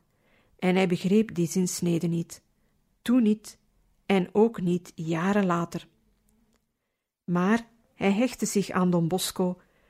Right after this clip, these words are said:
de priester in wiens nabijheid iedereen zich blij en warm voelde worden. Hij woonde in de buurt van de wapenfabriek, waar zijn vader gewerkt had.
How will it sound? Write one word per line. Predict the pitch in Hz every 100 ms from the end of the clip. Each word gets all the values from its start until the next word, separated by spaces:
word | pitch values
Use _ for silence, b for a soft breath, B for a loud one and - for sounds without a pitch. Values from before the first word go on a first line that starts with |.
| b
de | - 208
priester | 233 254 - - 220
in | 180
wiens | 180 -
nabijheid | 180 170 185 196 190 - -
iedereen | 247 220 208 202
zich | 202 170
blij | 165 180 208
en | 220 208
warm | 170 175 165
voelde | 180 170 165
worden. | 165 160 165 - _ _ _ _ _ _ _ _ _ _ _ _ _ _ _ _ _ _ _ _ _ _ _ _ _ _
Hij | 185 185
woonde | 185 196 185 214
in | 196
de | 160
buurt | 208 254 -
van | 202
de | 170
wapenfabriek, | 160 208 226 185 175 - 160 - _ _ _ _
waar | 175 180
zijn | 190 180
vader | - 165 160 185
gewerkt | 190 190 202 -
had. | 156 - -